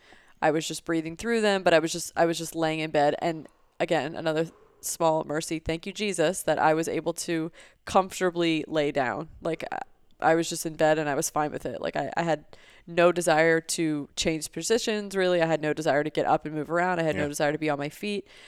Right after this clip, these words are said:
Speaker 1: I was totally comfortable laying down, thank God.
Speaker 2: That was your biggest worry?
Speaker 1: That was my biggest worry. Um, so I was just chilling, breathing through contractions. I think I was even maybe s-, listening to some Hypno Babies at this point. I can't really remember. Um, but I was just, like,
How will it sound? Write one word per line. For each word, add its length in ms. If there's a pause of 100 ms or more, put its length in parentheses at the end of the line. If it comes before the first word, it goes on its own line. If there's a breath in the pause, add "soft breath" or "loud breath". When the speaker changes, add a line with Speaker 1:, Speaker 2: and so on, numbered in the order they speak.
(240 loud breath)
Speaker 1:
I 120
was 180
totally 500
comfortable 480
laying 280
down, 280
thank 200
God. 400
Speaker 2:
That 80
was 100
your 100
biggest 300
worry? 240 (300)
Speaker 1:
That 240
was 120
my 120
biggest 280
worry. 440
Um, 420 (760)
so 240
I 180
was 180
just 440
chilling, 500 (760)
breathing 380
through 160
contractions. 1000 (100)
I 80
think 220
I 60
was 180
even 300
maybe 220
s-, 300
listening 340
to 160
some 300 (580 soft breath)
Hypno 280
Babies 300
at 60
this 120
point. 240
I 60
can't 180
really 200
remember. 600
Um, 460
but 120
I 160
was 200
just, 180
like, 240